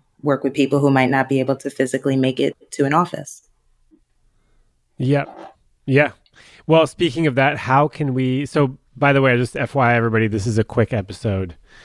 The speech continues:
Speaker 2: It's a quickie on conflict. Um, Shirley, where can people find you and or slash work with you?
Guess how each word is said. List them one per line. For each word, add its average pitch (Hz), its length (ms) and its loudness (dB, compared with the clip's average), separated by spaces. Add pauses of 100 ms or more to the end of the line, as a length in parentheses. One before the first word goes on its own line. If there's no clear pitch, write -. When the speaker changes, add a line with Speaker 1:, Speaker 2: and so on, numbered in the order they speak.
(240)
Speaker 2:
It's 113 180 -2
a - 60 0
quickie 123 760 0
on 110 240 0
conflict. 101 720 -4 (120)
Um, 101 260 0
Shirley, 117 380 0
where 113 200 2
can 113 360 -4
people 110 340 -4
find 120 340 2
you 113 320 2
and 104 300 -2
or 101 200 0
slash 101 380 -8
work 110 220 -8
with 101 160 -12
you? 98 100 -8